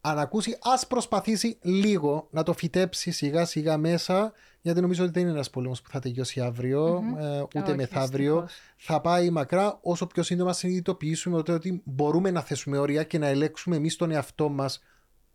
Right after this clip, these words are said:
Speaker 1: πρώτα και το, τις πηγές ενημέρωσής μας στον Α, εντάξει, να κάνουμε λίγο τη διαφήμιση μας, ενημέρωση από τον Α.
Speaker 2: Ναι, ναι.
Speaker 1: Ε,
Speaker 2: Ε, προφανώς.
Speaker 1: ε,
Speaker 2: Πένεψε το
Speaker 1: μπορούμε,
Speaker 2: σπίτι σου.
Speaker 1: ε, ναι, θα πέσει να μας πλακώσει. Ε,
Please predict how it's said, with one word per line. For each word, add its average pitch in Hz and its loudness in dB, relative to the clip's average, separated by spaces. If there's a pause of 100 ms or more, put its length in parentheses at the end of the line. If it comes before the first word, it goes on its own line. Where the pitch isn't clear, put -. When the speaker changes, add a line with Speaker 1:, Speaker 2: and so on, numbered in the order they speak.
(140)
Speaker 1:
πρώτα 147 0 (160)
και - -6
το, 143 0
τις - -10
πηγές 147 -4
ενημέρωσής 127 -4
μας 147 -6 (380)
στον - -4
Α, 135 0
εντάξει, 127 -6
να 131 -4
κάνουμε 135 -2
λίγο 131 -2
τη 131 -6
διαφήμιση 127 -6
μας, 139 -8 (140)
ενημέρωση 123 -4
από 117 -6
τον 113 -4
Α. 113 -4 (520)
Speaker 2:
Ναι, 190 -2
ναι. 185 -2
Speaker 1:
Ε, 156 6
Speaker 2:
Ε, 156 4 (180)
προφανώς. 370 0 (340)
Speaker 1:
ε, 165 4 (220)
Speaker 2:
Πένεψε 175 2
το 175 8
Speaker 1:
μπορούμε, 170 6 (180)
Speaker 2:
σπίτι - -2
σου. - -4 (160)
Speaker 1:
ε, 165 2
ναι, 156 0
θα 135 -6
πέσει 156 -4
να 170 -2
μας 170 -2
πλακώσει. 139 -2 (300)
Ε, 151 2